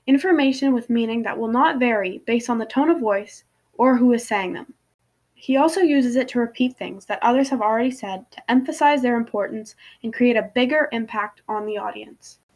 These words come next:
Gladwell's use of these tools and the way he implements them into the structure of his podcast creates a very effective, interesting, and captivating podcast that both answers his original question of, "Is America good at capitalization?" and raises more questions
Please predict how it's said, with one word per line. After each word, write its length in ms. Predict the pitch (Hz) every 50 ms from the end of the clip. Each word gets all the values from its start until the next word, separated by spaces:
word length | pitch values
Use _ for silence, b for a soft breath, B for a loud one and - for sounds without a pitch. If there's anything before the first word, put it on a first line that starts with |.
| _ _ _ _ _
Gladwell's 420 | - 240 247 269 320 359 392 381 285
use 220 | 262 262 254 254
of 140 | 269 247 226
these 180 | 240 240 233
tools 500 | - - - 226 202 190 190 196 190 - _
and 140 | - 220 214
the 60 | 226
way 180 | 226 233 240 254
he 180 | 247 320 294
implements 460 | - 240 240 233 - 226 220 214 214 -
them 120 | 214 202
into 220 | - 208 208 -
the 100 | 208 208
structure 480 | 208 - - 220 214 220 214 - 277 269
of 100 | 269 262
his 100 | 277 269
podcast 720 | 269 - - 208 208 202 - 208 196 190 196 - - - _ _ _ _ _
creates 260 | - - 233 226 233
a 60 | 240 226
very 220 | 240 233 226 220
effective, 580 | 214 214 - - 226 233 - - 320 330 330 320 - -
interesting, 600 | - 247 247 240 254 247 - - 240 220 220 -
and 100 | - 214
captivating 600 | - - 240 240 247 - 262 233 240 233 233 226 226
podcast 680 | 220 208 185 190 190 - 202 190 196 214 226 - - _ b b b b b b b _
that 140 | 226 220 220
both 220 | 240 240 240 240 -
answers 380 | 233 233 233 233 294 302 302 294
his 160 | - 285 262
original 400 | 240 226 220 220 226 262 277 285
question 420 | 277 233 208 214 214 - 240 240
of, 260 | 226 202 190 190 190 _ _ _ _ _ _ _
"Is 120 | 208 214
America 460 | 214 214 220 196 185 196 202 - 220 208
good 180 | 214 214 214
at 100 | 208 208
capitalization?" 920 | - 202 202 196 - 214 214 214 214 214 240 262 285 269 - 190 196 196 - b b b b b b b b b
and 140 | - 240 233
raises 380 | 233 233 254 254 269 320 311 262
more 200 | 240 233 240 240
questions 600 | 240 220 190 190 - - 196 196 202 202 -